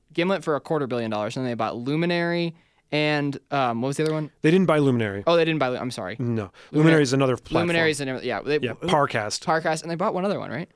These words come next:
Speaker 2: Um,
Speaker 1: How'd
Speaker 2: yeah,
Speaker 1: they
Speaker 2: they,
Speaker 1: bu-
Speaker 2: they've been buying other stuff. I don't, I don't know. I'm, I'm just kinda trying to scroll through here,
Speaker 1: Okay.
Speaker 2: but they, they definitely have made purchases because the idea is that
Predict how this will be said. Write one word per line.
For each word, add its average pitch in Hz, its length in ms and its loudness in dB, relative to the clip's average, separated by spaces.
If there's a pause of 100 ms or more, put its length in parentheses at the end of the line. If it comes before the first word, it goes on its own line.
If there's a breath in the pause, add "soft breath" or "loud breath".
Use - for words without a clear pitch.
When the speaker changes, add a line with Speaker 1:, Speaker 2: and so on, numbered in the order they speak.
(280)
Speaker 2:
Um, 123 540 2
Speaker 1:
How'd 143 160 -6
Speaker 2:
yeah, 131 120 4
Speaker 1:
they 104 40 -14
Speaker 2:
they, 139 120 -4
Speaker 1:
bu- - 40 -12 (140)
Speaker 2:
they've 139 140 0
been 135 120 2
buying 113 240 0
other 110 140 -2
stuff. 110 180 -6
I 156 140 2
don't, 175 120 2
I 180 60 2
don't 160 140 6
know. 127 140 4
I'm, 117 180 -2
I'm 131 80 2
just 127 160 -2
kinda 110 160 0
trying 104 220 -4
to 104 40 -4
scroll 110 300 0
through 113 160 -2
here, 110 140 0
Speaker 1:
Okay. 107 180 0
Speaker 2:
but - 80 -10
they, 123 160 2
they 131 180 0
definitely 147 360 2
have 123 100 0
made 113 240 -2
purchases 139 560 -4 (340 loud breath)
because 143 240 0
the 131 160 2
idea 127 340 2
is 135 260 4
that 117 260 0